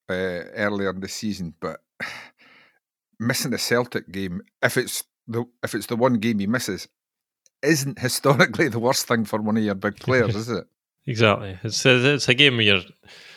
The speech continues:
Speaker 2: it's also a game where your defence is gonna be stretched, and if, if you've got a player with a muscle injury, especially maybe at the, the latter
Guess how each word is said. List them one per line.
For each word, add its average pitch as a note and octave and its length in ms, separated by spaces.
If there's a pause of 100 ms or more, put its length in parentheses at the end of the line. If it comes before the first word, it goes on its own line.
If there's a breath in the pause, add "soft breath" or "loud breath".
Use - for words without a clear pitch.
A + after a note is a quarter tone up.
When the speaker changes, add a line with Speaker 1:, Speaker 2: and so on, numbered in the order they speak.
(420 loud breath)
Speaker 2:
it's D#3+ 120
also D3+ 440
a B2+ 140
game A2 220
where G#2+ 100
your G2+ 100
defence G#2 360
is F#2+ 100
gonna G#2 140
be F#2 80
stretched, - 600
and A2 120
if, - 320
if - 260
you've G#2+ 100
got G#2 140
a - 20
player B2 220
with F#2+ 100
a F2 60
muscle G#2 300
injury, F2+ 340
especially G2 720 (1080)
maybe A2 220
at F#2+ 80
the, F#2 240 (480)
the C#3 120
latter G#2 440